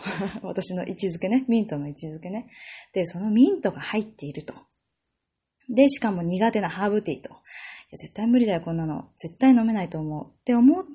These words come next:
て飲んでみたら、美味しい。なんかね、多分夏の時期に多分一番いいと思う。スッとします。飲んで、お茶飲んで、ちょっと清涼感がある。慣れない人は気持ち悪いって思うかもしれないけど、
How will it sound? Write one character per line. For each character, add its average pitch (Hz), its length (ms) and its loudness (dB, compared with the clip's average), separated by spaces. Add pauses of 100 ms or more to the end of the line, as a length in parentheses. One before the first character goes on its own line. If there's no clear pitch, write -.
(100)
て 180 100 -4
飲 185 260 0
ん 233 140 6
で 165 100 -6
み 180 180 -6
た 160 160 -6
ら、 165 300 -6 (840)
美 220 160 6
味 247 60 6
し - 260 0
い。 - 220 -14 (500)
な 277 140 8
ん 269 80 8
か 165 100 -4
ね、 156 320 -8
多 269 100 -4
分 202 180 -2
夏 214 280 -4
の 415 140 -2
時 403 160 0
期 311 140 0
に 190 100 2
多 214 120 -6
分 170 120 -4
一 165 180 -4
番 269 220 8
い 277 40 10
い 269 60 2
と 180 100 0
思 165 140 -4
う。 165 40 -6
ス 269 180 0
ッ - 60 -16
と 370 100 0
し 349 120 -4
ま 339 120 -8
す。 196 120 -8
飲 294 300 4
ん 175 40 0
で、 175 360 -4
お 185 80 -10
茶 302 140 -2
飲 349 160 -4
ん 254 120 2
で、 175 200 -4
ち 262 100 -6
ょ 254 60 -4
っ - 20 -20
と 160 300 -4
清 240 280 0
涼 262 200 4
感 175 180 -6
が 165 140 -6
あ 170 80 -4
る。 160 100 -8 (1600)
慣 190 140 -4
れ 262 100 4
な 294 140 6
い 214 60 0
人 - 120 -6
は 165 60 -4
気 185 100 -10
持 185 100 -6
ち 214 100 -2
悪 220 140 2
い - 20 2
っ - 20 -14
て 180 80 -4
思 180 140 -4
う 190 40 -8
か 185 80 -6
も 170 100 -6
し 185 120 -8
れ 190 120 -4
な 208 120 -4
い 185 60 -6
け 160 120 -8
ど、 151 300 -8